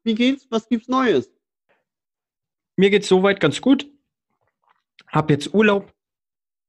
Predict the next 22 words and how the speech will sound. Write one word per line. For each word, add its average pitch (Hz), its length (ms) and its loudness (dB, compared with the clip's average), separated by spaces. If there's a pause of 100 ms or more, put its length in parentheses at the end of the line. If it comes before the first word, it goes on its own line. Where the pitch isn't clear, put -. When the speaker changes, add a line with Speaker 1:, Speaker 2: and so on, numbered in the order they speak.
(240)
Speaker 2:
bisschen 143 200 -2
Zeit 151 220 -4
mit 143 100 -2
der 143 60 2
Familie 156 360 -2
verbringen, 143 520 -2
dann 127 140 -4
fahren 143 160 -4
wir 139 40 -4
noch 131 120 -6
eine 135 160 -6
Woche 131 240 -4
weg 160 260 -6
nach, 135 360 -12 (120)
ähm, 120 400 -10 (560)
ja, 214 160 -2
sag 143 160 -2
mal 123 80 -6
schnell, 113 240 -10
nach 120 160 -12
Dänemark. 165 540 0 (960)
Speaker 1:
Oha. 170 340 -4